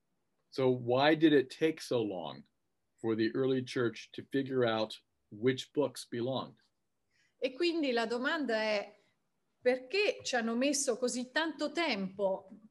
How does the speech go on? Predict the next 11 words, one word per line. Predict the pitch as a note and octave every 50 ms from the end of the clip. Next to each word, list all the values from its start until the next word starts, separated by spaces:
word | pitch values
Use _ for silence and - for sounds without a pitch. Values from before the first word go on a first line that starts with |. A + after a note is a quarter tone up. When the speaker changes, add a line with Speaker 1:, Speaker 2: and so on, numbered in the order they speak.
| _ _ _
Speaker 2:
nella | G#3 A3+ A#3+ A#3 A#3 A3+
Chiesa | - - D4+ C#4+ A#3 B3
originale | A3 A3 A#3 A3+ F#3+ G3+ A#3 A#3 A#3+ A#3 G#3+ G3+ G3 F#3+
per | F#3+ - G#3 G#3+
decidere | F#3+ A3 A3+ A3+ - - C4+ B3+ G3 G#3+ G3+ G3+ G3 G3
quali | - B3 B3 B3+ B3 A#3+ A3+
libri | G#3+ A#3+ A#3+ A3 F#3+ F3+ G#3 A3
fanno | G#3+ - G#3 G3+ G3 F#3+ -
parte | A3 G#3+ A3 A3 - G#3
del | F#3 F#3+ F#3+ F#3+
canone | - A#3+ A3 G3+ G3 F3+ F3+ F#3 F3+ E3 D#3+